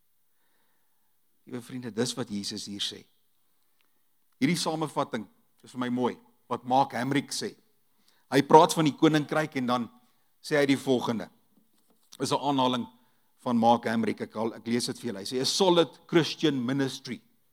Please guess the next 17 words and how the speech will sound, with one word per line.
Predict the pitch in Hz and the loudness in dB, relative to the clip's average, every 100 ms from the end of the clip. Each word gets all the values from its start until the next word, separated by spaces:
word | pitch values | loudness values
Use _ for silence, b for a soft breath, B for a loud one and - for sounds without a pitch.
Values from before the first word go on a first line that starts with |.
| _ _ _ _ _ _ _ - | _ _ _ _ _ _ _ 2
comes | 156 147 135 | 2 2 -4
from | - 131 123 117 98 | -6 -6 -6 -8 -4
God's | 135 139 143 143 - | -2 0 0 -2 -8
word | 104 120 127 120 120 120 - _ _ _ _ _ | -10 0 2 2 0 -8 -20 _ _ _ _ _
being | 131 123 120 | 0 0 0
planted | - 147 151 139 147 135 | 0 2 2 2 -2 0
in | 123 | 0
the | 120 | 0
heart | 101 131 143 143 | -2 -2 -2 -4
of | 131 | -10
an | 120 120 | -14 -10
individual, | 156 151 139 110 143 131 131 110 113 _ _ _ _ _ _ _ | -8 -6 -6 -4 -4 -2 -2 -2 -8 _ _ _ _ _ _ _
and | 104 - | -12 -4
as | 185 220 190 | 0 0 0
they | 160 160 | -2 -2
are | 131 | -2
moved | 120 120 202 214 143 - - | 0 2 6 6 6 0 -12